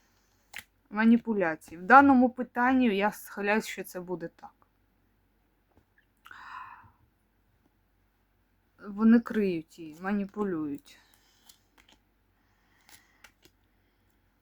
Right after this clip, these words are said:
Дуже погана ситуація.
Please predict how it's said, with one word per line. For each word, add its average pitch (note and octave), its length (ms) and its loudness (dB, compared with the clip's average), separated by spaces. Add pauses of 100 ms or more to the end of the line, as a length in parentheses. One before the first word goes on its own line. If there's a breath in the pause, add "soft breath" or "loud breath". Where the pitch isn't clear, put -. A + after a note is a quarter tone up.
(320)
Дуже G#3 460 2
погана F3+ 560 -4
ситуація. A#3+ 1080 0